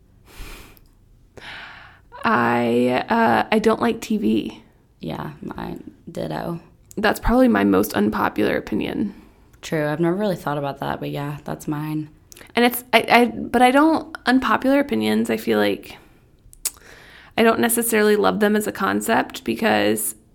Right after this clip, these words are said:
Speaker 1: I don't really care if other people like T V.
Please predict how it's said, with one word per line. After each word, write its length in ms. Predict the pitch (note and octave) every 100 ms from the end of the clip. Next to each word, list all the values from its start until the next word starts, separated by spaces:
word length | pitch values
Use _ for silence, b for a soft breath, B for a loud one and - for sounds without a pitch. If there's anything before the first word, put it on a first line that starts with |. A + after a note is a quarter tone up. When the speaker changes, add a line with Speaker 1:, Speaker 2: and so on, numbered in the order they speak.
| _ _ _ _ b b b b b b _ _ _ _ _ _ _ _ _ _ _ _ _ -
Speaker 1:
I 100 | A3
don't 240 | A3+ A#3+
really 240 | A3+ A#3 F#3+
care 300 | - A#3+ A3+
if 140 | -
other 200 | G#3 B3+
people 300 | B3+ - C#3
like 240 | C#3+ - -
T 160 | C3
V. 360 | B2+ - A3+